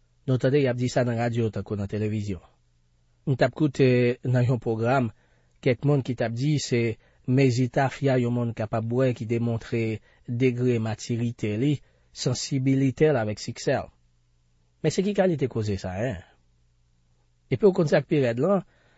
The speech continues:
se pa t yon emisyon ki t ap fè pwopagann pou kèk wiski oubyen kèk wòm, non? Men se yon òganizasyon ki la pou eseye ede alkoolik yo ki t ap pale konsa. E apre sa, yo te konkli pou di,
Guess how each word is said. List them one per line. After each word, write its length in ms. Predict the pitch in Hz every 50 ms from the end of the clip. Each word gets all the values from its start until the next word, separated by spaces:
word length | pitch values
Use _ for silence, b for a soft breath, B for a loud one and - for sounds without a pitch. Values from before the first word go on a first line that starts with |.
| _ _ _
se 160 | - - 165
pa 140 | 156 165 160
t 80 | - -
yon 140 | 156 156 156
emisyon 420 | 170 196 202 - - - 147 131
ki 100 | - 143
t 80 | 127 135
ap 80 | 123
fè 120 | - 135 113
pwopagann 560 | - 135 127 - 131 127 120 110 110 107 107 104
pou 140 | 123 120 -
kèk 200 | - 110 - -
wiski 400 | 123 127 123 - - - 123 113 107 107 - -
oubyen 280 | 131 120 113 117 110 -
kèk 200 | - 120 - -
wòm, 200 | 113 107 101 101 110
non? 180 | 151 185 196 - - _ _ _ _ _ _ _ _ _ -
Men 300 | 117 139 185 202 196 190 - -
se 160 | - - 156
yon 200 | 147 143 139 - -
òganizasyon 880 | - 156 165 160 160 156 160 160 156 147 147 127 - - - 165 156 -
ki 180 | - 147 139 127
la 160 | 123 131 143 151 -
pou 180 | - 139 127
eseye 400 | 127 127 - - 139 131 127 123 - -
ede 320 | 135 127 123 117 120 123 120 113
alkoolik 580 | 117 120 - 127 127 127 120 117 110 - -
yo 80 | 170 175
ki 100 | - 127
t 40 | 127
ap 100 | 117 -
pale 220 | - 123 113 110 104
konsa. 340 | - 120 120 - 160 156 113 - _ _ _ _ _ _ _ _ _ _ _ _ _ _ _ _ -
E 80 | 123 123
apre 220 | 117 127 117 113
sa, 160 | - - 175 160
yo 140 | 135 127 -
te 80 | 139
konkli 460 | 123 - 131 123 117 - 165 175 185 160
pou 160 | - 139 127
di, 320 | 117 120 139 160 156 139